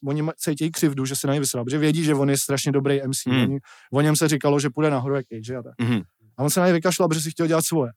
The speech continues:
Speaker 1: No a oni to nesli v sobě, tu křivdu. A jsme byli na Outlook Festivalu.
Speaker 2: Mhm.
Speaker 1: A chtěli jsme se vesrat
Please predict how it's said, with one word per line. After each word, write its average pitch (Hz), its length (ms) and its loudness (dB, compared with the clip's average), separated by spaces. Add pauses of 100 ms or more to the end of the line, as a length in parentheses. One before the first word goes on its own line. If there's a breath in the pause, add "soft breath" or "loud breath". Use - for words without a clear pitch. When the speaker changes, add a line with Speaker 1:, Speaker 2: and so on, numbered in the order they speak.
(480)
Speaker 1:
No 135 60 0
a 147 60 2
oni 165 200 2
to 180 120 0
nesli 180 240 0
v 165 60 -4
sobě, 151 240 -2
tu 139 80 -4
křivdu. 123 420 -6
A 127 60 -12
jsme 147 140 -4
byli 156 140 4
na 170 120 4
Outlook 143 240 0
Festivalu. 123 440 -4 (140)
Speaker 2:
Mhm. 120 220 0
Speaker 1:
A - 40 -8
chtěli 156 240 0
jsme 160 140 -2
se 165 120 -2
vesrat 160 340 0